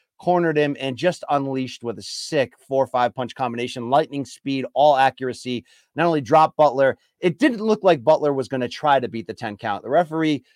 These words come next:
got close to ten, saw the guy wasn't gonna get up and just waved it off. So it, I guess it officially goes down as a T K O, but that's a straight,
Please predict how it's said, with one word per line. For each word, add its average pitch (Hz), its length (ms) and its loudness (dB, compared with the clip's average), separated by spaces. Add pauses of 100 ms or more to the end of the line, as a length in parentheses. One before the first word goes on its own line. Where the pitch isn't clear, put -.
(220)
got 160 260 2
close 190 300 2
to 165 80 -8
ten, 170 260 2
saw 180 240 4
the 160 80 2
guy 151 160 4
wasn't 135 240 0
gonna 127 140 0
get 123 140 2
up 120 120 0
and 117 100 -6
just 113 120 -10
waved 123 300 -2
it 120 80 0
off. 113 180 2
So 127 140 0
it, 123 220 0
I 151 80 -4
guess 151 180 -6
it 123 80 -2
officially 156 400 -6
goes 123 180 -4
down 123 180 -6
as 107 100 -12
a 107 60 -14
T - 160 -14
K 120 220 -4
O, 110 80 0
but 104 140 -10
that's - 180 -8
a 107 80 -14
straight, - 460 -12